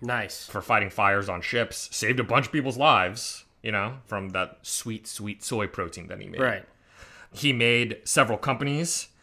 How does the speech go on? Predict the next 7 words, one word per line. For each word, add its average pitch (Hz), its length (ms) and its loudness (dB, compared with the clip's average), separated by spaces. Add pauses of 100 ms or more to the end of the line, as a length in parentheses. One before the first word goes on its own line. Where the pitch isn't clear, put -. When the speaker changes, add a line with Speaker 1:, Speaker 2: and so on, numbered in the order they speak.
(320)
Speaker 2:
Laboratorios 226 960 8 (280)
Julian 254 440 6
de 220 100 8
Mexico. 120 720 4
Speaker 1:
Nice, 113 380 -2
Speaker 2:
And 120 220 4
Speaker 1:
dude. 104 340 -6